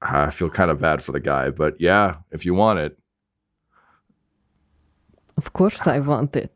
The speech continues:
Speaker 1: How do you, I mean, I'm not sure how much rogue traders make, but, like, and she, like, lists an astronomically large figure.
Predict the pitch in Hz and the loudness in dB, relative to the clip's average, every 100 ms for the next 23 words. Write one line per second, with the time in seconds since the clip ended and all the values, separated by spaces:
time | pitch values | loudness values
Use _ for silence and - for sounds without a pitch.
0 | - - 78 82 82 85 - _ _ _ | -6 2 2 4 2 0 -4 _ _ _
1 | _ _ - 78 78 73 _ _ _ - | _ _ -2 0 0 -2 _ _ _ -6
2 | 76 71 62 - 71 69 71 76 73 - | -2 -2 -2 -4 -2 -2 -2 -2 -2 0
3 | 78 64 71 71 69 69 69 - 76 71 | 0 0 -2 -4 -4 -2 -4 -2 0 0
4 | 67 73 95 78 - 69 65 67 64 - | -4 0 0 0 -4 -8 -4 -4 -4 -6
5 | 82 95 87 82 - 60 - - 120 143 | -2 2 2 0 -8 -10 -10 0 4 4
6 | - 110 - 92 87 - 85 69 69 - | 4 -2 0 2 2 -2 -4 -2 -4 -4
7 | 71 58 58 - - - | -4 -4 -8 -20 -20 -20